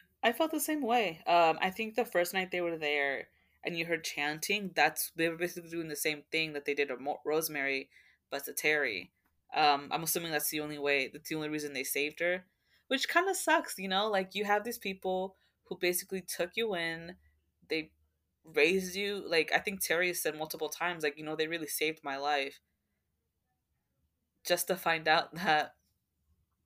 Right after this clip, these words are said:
the whole time they, you know, they just want me to carry Satan's baby. Um, and it's kinda sad, like, you know, like, 'cause y-, you see the difference between Rosemary and Terry. You know, Terry,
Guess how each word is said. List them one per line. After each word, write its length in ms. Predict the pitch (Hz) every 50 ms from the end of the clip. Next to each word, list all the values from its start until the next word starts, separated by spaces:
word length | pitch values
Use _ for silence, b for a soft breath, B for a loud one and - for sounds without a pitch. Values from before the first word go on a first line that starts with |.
| _ _
the 120 | 151 151 151
whole 200 | 151 156 160 165
time 420 | 160 - 160 147 160 160 156 156 147
they, 520 | 143 139 143 147 143 143 139 135 135 - _ _ _ _ _ _ _ _ _ _ _ _ _ _ _ _ _ _ _ _ _ -
you 120 | 180 180
know, 140 | 175 170 165
they 120 | 165 160
just 200 | 160 165 156 -
want 280 | 156 147 151 165 165 165
me 120 | 165 160
to 80 | 156 147
carry 440 | - - - 151 147 151 151 147 147
Satan's 400 | - - 156 147 151 151 - -
baby. 580 | 156 165 170 156 143 139 135 135 135 139 - _ _ _ _ _ _ _ _ _ _ _ _ _ _ - -
Um, 640 | 143 143 143 139 135 135 135 131 131 131 131 - 90 b b b b b b _ _ _ _ _ _ _ _ _ _ _ _ _ _ _ _ _ -
and 120 | 208 214
it's 140 | 233 247 247
kinda 260 | - - 277 285 285
sad, 440 | 277 - 269 294 320 262 185 170 165
like, 440 | 165 165 156 156 156 151 160 - - _ _ _ _ _
you 100 | - 190
know, 160 | 196 196 190 196
like, 240 | 196 185 190 - -
'cause 220 | - 214 208 - - -
y-, 180 | 185 196 190 185 - _ _ _ _ _ _ _ _
you 100 | - 220
see 140 | 214 - 294
the 100 | 294 269
difference 320 | 202 233 247 - 233 233
between 340 | - 214 190 - 208 196 190 160
Rosemary 720 | 156 160 175 180 175 180 170 165 160 156 156 151 151 139 -
and 240 | 143 151 147 151 147
Terry. 320 | - - 185 190 175 156
You 60 | 143
know, 120 | 147 147 151
Terry, 520 | - - 156 147 160 170 175 170 175 B